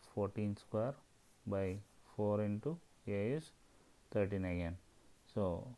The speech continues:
if I take four common in numerator, thirteen into five is sixty-five. So, this is two into seven. So, two square is four. So, seven square is forty-nine by four into thirteen. So, this is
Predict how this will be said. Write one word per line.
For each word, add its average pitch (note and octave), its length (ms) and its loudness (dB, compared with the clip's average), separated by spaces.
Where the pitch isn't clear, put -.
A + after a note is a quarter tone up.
if G2+ 100 -4
I G#2 100 2
take G#2+ 220 -2
four G#2+ 160 4
common G#2+ 380 2
in G#2 120 2
numerator, G2 460 0
thirteen A2 300 0
into A2 220 0
five G#2+ 280 2
is D#3 180 -4
sixty-five. G#2 560 0
So, G#2 120 0
this G2+ 180 0
is A#2 180 -2
two A2 180 2
into A2 260 2
seven. G#2+ 360 2
So, G#2+ 200 -4
two A2 180 0
square G#2+ 300 2
is G#2 120 2
four. G#2+ 200 2
So, G2+ 120 2
seven G#2 320 2
square A2+ 340 2
is - 160 -6
forty-nine G2 520 0
by G2 280 0
four G#2+ 240 4
into G#2 240 -2
thirteen. F2 420 -2
So, F#2 340 0
this G#2 320 -2
is G#2+ 380 -2